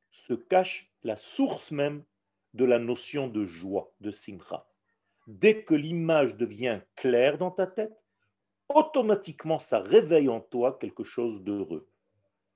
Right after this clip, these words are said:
Quand tu es dans un doute, quand tu es dans une question à laquelle tu n'as pas encore de réponse et tu ne sais pas où aller, c'est là la plus grande des tristesses. C'est la plus grande en réalité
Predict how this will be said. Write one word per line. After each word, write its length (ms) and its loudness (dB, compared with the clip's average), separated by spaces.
Quand 140 4
tu 160 0
es 40 2
dans 280 4
un 140 2
doute, 480 -4
quand 140 -2
tu 180 -2
es 260 -2
dans 180 2
une 260 -4
question 600 0
à 60 4
laquelle 260 4
tu 120 -6
n'as 120 2
pas 160 4
encore 360 4
de 100 2
réponse 500 0
et 60 -2
tu 140 -8
ne 60 -4
sais 240 -2
pas 260 6
où 180 8
aller, 340 2
c'est 260 2
là 140 8
la 120 6
plus 220 -8
grande 640 -2
des 260 -4
tristesses. 760 -4
C'est 140 -6
la 120 6
plus 280 -10
grande 340 -2
en 60 -2
réalité 680 0